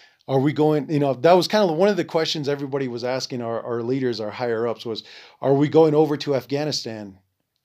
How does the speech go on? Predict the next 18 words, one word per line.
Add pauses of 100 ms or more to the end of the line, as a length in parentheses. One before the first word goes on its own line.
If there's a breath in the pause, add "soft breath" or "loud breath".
Are
we
gonna,
are
we
gonna
change
route
now?" (640 soft breath)
And
the
word
that
came
back
down
was,
"Nope,